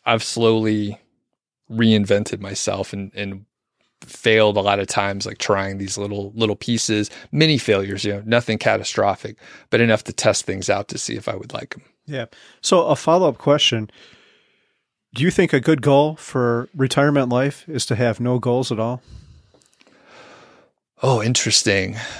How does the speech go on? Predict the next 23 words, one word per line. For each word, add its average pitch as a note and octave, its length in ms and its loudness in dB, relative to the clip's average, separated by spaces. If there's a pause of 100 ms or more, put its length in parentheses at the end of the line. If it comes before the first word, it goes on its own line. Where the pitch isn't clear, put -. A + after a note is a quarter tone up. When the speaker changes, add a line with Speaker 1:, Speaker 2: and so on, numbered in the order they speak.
(340)
Speaker 1:
It A#2+ 340 0
is, A2 560 4
it B2 160 -2
could F3+ 260 2
be C3 220 0
great, A2+ 520 2 (300)
I A2+ 80 2
would G#2 200 -2
say, G2+ 720 0 (720)
if - 320 0
you're G2+ 720 0 (880)
really A#2+ 360 4
type A2+ 320 0
A A#2+ 420 -4
and A#2+ 180 -2
you G#2 200 -6 (140)
only G#2+ 440 0
were G2+ 220 -4
leaning G#2 340 -4
on G2+ 220 -6
goals G2+ 500 -4 (140)
before. - 640 -6 (480)
I A2+ 600 2